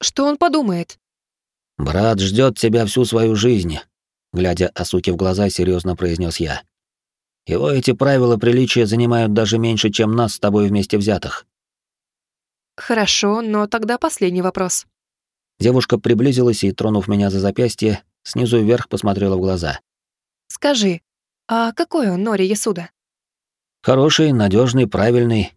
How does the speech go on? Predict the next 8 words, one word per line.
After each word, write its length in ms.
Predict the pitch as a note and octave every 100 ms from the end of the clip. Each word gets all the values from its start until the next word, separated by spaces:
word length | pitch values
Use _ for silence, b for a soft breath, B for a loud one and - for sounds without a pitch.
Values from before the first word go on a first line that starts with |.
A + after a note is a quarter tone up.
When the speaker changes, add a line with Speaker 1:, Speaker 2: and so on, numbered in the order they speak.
| -
Speaker 2:
и 120 | D#2+
не 80 | B2+
дурак», 460 | G#2+ F2 G#2 - _ _ _ _ -
не 80 |
задумываясь, 560 | F#2 F#2+ G2 F2+ F2+ F2+
ответил 340 | F2+ F#2 F2+
я 140 | F2 F2
ей. 320 | E2+ E2+